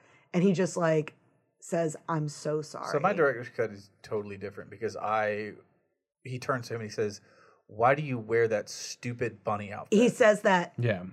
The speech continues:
Speaker 3: He's
Speaker 1: Yeah.
Speaker 3: like, "Why do you wear that stupid
Speaker 2: Stupid
Speaker 3: man
Speaker 2: hum-,
Speaker 3: suit?"
Speaker 2: man suit.
Speaker 1: And I think after that, he asks him another question, and he, Frank apologizes to Donnie.
Speaker 3: Yeah.
Speaker 1: Like, is this supposed to be like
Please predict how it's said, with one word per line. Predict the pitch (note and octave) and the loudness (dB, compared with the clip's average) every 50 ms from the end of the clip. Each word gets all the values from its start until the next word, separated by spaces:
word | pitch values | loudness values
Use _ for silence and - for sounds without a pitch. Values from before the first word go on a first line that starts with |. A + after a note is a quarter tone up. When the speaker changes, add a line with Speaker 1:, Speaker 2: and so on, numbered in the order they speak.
| - | -6
Speaker 3:
He's | A2 A#2+ F#3 | 2 4 6
Speaker 1:
Yeah. | E3+ | 6
Speaker 3:
like, | A2+ G#2+ - | 6 4 4
"Why | A2 G#2 G#2+ | 2 2 2
do | G#2 | 2
you | G#2 G2+ | 0 0
wear | G2+ G2+ G2+ | 0 0 0
that | F#2+ F2 E2 | 0 -2 -4
stupid | - - - G2+ F#2 | -6 -8 -8 -6 -6
Speaker 2:
Stupid | G2+ F#2 G#2 G2+ | -6 -6 -6 -4
Speaker 3:
man | G2+ G2 G2 - | -2 -2 -2 -2
Speaker 2:
hum-, | - - | -2 -4
Speaker 3:
suit?" | - E2+ E2+ E2 - - | -6 -8 -10 -10 -10 -12
Speaker 2:
man | A#2 A2+ G#2+ G#2 G#2 | -12 -10 -10 -10 -10
suit. | G#2+ - - - C3+ - | -12 -12 -14 -10 0 2
Speaker 1:
And | A3 G#3+ | 4 6
I | G#3+ G#3 | 6 6
think | G3 - C4 C4 A#3+ - | 4 4 2 0 0 2
after | - G3+ G3 G#3+ G#3 - G#3 F#3 | 4 4 6 4 4 2 2 4
that, | F#3+ F#3+ G3 F#3+ E3+ | 6 6 6 4 2
he | D#3+ C#3+ F3 E3+ | 2 2 2 2
asks | F3 F3+ F3+ F3 - F#3+ | 2 0 -2 -4 -2 -2
him | F3+ | 0
another | E3 D#3 D#3 E3 F3+ F#3+ E3 | 0 2 2 4 4 2 2
question, | - - E3+ E3+ E3+ - - - D3+ D3 C#3+ D3 - - | 2 2 0 0 0 -2 -4 -2 -2 -2 -2 -4 -4 -4
and | D#3+ D#3+ D3+ | -2 -2 0
he, | D3+ E3+ E3 D#3 - _ - A2+ - - - _ _ | 0 -2 -2 -4 -8 _ -16 -16 -16 -18 -20 _ _
Frank | G3 G3 A3+ A#3 - | 4 4 4 4 2
apologizes | - - - - - - F3+ F#3 F3+ F3 D#3 D3+ D#3 D#3 C#3+ C#3+ D#3 C#3+ - | -2 -6 -6 -8 -2 2 4 6 8 6 6 4 2 0 0 -2 -4 -6 -6
to | - D3 | -6 -4
Donnie. | C#3+ A#2+ C3 A2 F2 D2 C2+ D2+ C#3+ - _ - | -2 -2 -2 -2 -4 -6 -8 -12 -12 -12 _ -10
Speaker 3:
Yeah. | G#2+ G2+ F#2+ F2+ G2 A2 - _ _ _ _ _ | -8 -8 -8 -8 -12 -14 -16 _ _ _ _ _
Speaker 1:
Like, | E3 F3+ F#3 F3+ F3+ F3 - - - _ - | 6 8 8 10 8 8 6 2 -4 _ 4
is | G3+ F3+ F3 E3+ D#3 D3 | 6 6 6 6 2 0
this | D3+ E3+ E3+ D#3 - | 0 2 2 2 0
supposed | - - E3+ E3 D#3 - | -2 -2 -2 -2 -2 -2
to | E3 | -2
be | D#3 E3 D#3 | 0 0 2
like | D3+ D3 D3+ D3+ D3+ - | 2 0 -2 -2 -4 -8